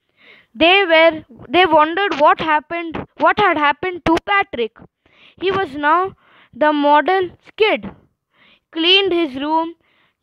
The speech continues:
did his course, was cheerful, never rude, like he had developed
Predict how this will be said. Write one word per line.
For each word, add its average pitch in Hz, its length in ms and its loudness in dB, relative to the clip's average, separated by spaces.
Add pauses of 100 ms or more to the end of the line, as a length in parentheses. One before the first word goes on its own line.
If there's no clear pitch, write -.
(120)
did 339 280 -6 (140)
his 294 340 2 (300)
course, 311 480 4 (320)
was 285 380 -4
cheerful, 339 600 -8 (300)
never 302 400 2
rude, 381 400 -4 (480)
like 285 320 -2
he 349 200 -8
had 277 360 -4
developed 330 540 -6